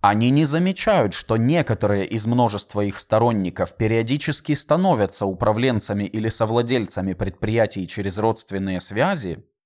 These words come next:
и когда такое случается, они не приводят собратьев по движению на подконтрольное им предприятие,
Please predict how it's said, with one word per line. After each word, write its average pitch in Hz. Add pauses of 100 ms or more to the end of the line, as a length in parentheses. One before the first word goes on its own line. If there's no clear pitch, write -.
(180)
и 123
когда 127
такое 135
случается, 123
они 120
не 127
приводят 123
собратьев 131
по 139
движению 139
на 135
подконтрольное 135
им 131
предприятие, 127